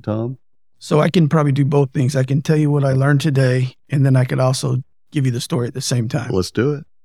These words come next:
Speaker 2: So they did talk about a lot of great products that they have, you know, a lot of, lot of advancements and a lot of things that we have now that we could use and that are coming soon. But probably the most valuable thing I got out of it at the end,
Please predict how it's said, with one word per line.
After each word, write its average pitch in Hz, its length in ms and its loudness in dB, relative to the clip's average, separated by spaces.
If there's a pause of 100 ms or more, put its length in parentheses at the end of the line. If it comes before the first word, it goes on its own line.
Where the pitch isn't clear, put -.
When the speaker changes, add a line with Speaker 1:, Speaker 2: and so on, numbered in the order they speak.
(1080)
Speaker 2:
So - 160 -2
they 165 120 4
did 180 180 4
talk 151 180 0
about 143 200 2
a - 20 2
lot 131 140 2
of 127 60 0
great 131 220 -2
products 117 380 -6
that 110 120 -18
they 117 100 -8
have, 117 340 -8
you 117 60 -14
know, 117 140 -16
a 120 60 -16
lot 127 240 -8
of, 120 120 -6
lot 127 180 0
of 117 80 -2
advancements 120 720 -8
and 123 100 -10
a 117 40 -10
lot 120 140 2
of 123 80 -4
things 123 260 0
that 127 120 -12
we 131 120 -2
have 123 240 2
now 127 240 0
that 123 100 -2
we 127 100 -4
could 131 180 -6
use 120 320 -12
and 120 100 -12
that 117 100 -14
are 120 80 -16
coming 131 360 0
soon. 123 360 -4
But - 140 -14
probably 139 200 0
the 139 60 0
most 135 200 2
valuable 143 420 0
thing 139 200 -2
I 131 120 0
got 123 180 -6
out 120 160 -14
of 113 140 -14
it 127 40 -12
at 127 100 -16
the 143 180 -2
end, 127 280 -2